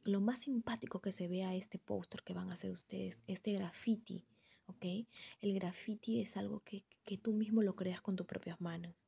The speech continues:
¿ok, chicos? En este caso no tenemos paredes para escribirlos o de repente cartulina o madera, pero quizás lo podemos hacer tomándole una foto a mi trabajo y poderlo compartir con todos mis compañeros, ¿ok? No te olvides de compartir la información también con tus papás,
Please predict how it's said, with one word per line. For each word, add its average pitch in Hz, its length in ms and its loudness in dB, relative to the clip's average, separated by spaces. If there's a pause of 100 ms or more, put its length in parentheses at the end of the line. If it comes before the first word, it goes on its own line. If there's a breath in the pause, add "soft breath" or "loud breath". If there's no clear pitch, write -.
(120)
¿ok, 190 160 -10 (100)
chicos? - 420 -8 (420 loud breath)
En 196 100 2
este 190 160 -2
caso 185 220 0
no 190 100 2
tenemos 190 340 4
paredes 185 520 2
para 185 160 -2
escribirlos 180 640 0 (280 loud breath)
o 190 100 2
de 175 80 2
repente 196 500 -2 (440)
cartulina 190 760 2
o 208 140 0
madera, 190 560 0 (400 loud breath)
pero 262 220 2
quizás 226 360 -2
lo 226 140 4
podemos 196 340 0
hacer 196 260 -2
tomándole 190 440 2
una 196 200 2
foto 208 400 0
a 190 60 2
mi 190 140 2
trabajo 202 500 0
y 208 40 0
poderlo 190 380 0
compartir 185 640 -4
con 170 160 -6
todos 160 200 -4
mis 170 100 -2
compañeros, 170 800 -6
¿ok? 202 260 -6 (540 loud breath)
No 247 100 2
te - 80 -2
olvides 233 340 2
de 240 100 2
compartir 196 420 -2
la 196 80 2
información 190 420 0
también 180 220 0
con 180 100 -2
tus 180 100 -4
papás, 196 520 -6